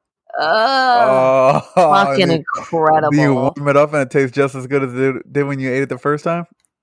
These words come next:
Speaker 1: Even better
Speaker 2: Oh,
Speaker 1: sometimes. <laughs>
Speaker 2: shit.
Speaker 1: Oh, God.
Speaker 2: Fuck.
Speaker 1: Fucking incredible.
Speaker 2: Okay.
Speaker 1: Yeah.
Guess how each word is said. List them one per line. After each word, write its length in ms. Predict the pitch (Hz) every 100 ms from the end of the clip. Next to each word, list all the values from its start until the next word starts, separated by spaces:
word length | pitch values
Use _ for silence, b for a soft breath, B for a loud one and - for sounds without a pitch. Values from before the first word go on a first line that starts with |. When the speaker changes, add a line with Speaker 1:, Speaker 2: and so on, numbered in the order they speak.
| _
Speaker 1:
Even 300 | 220 220 165 -
better 320 | 147 233 240 240
Speaker 2:
Oh, 580 | 240 240 208 196 160 147
Speaker 1:
sometimes. 380 | 131 117 113 110
<laughs> 0 |
Speaker 2:
shit. 220 | - - - -
Speaker 1:
Oh, 540 | 208 202 156 143 139 _ -
God. 580 | 127 123 117 107 120 143 _ _ _ _
Speaker 2:
Fuck. 340 | - 190 156
Speaker 1:
Fucking 320 | 165 156 147
incredible. 1120 | 110 120 - - 139 147 127 123 107 107 120 151
Speaker 2:
Okay. 280 | 143 127
Speaker 1:
Yeah. 300 | 127 110 104